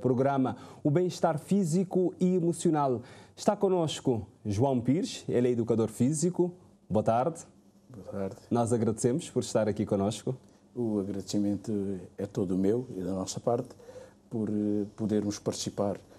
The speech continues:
Speaker 2: num programa que é assistido por, eh, milhares de cabo-verdianos, tanto no, no arquipélago como na diáspora.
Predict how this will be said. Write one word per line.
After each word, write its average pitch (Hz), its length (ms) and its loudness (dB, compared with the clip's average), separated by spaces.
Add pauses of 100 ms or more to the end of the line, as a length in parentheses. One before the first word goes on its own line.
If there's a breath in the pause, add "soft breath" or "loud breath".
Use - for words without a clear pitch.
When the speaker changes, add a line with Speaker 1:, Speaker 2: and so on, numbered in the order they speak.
(140 loud breath)
Speaker 2:
num 104 280 -2
programa 101 640 -2 (400 loud breath)
que 117 140 0
é - 20 2
assistido 98 600 -4 (380 loud breath)
por, 101 180 -2
eh, 101 60 -2
milhares 101 600 0
de - 40 -20
cabo-verdianos, 107 640 -4
tanto 107 280 -4
no, 104 220 -4 (340 loud breath)
no 110 140 -4
arquipélago 104 720 -4
como 110 200 -2
na 104 100 0
diáspora. - 520 -6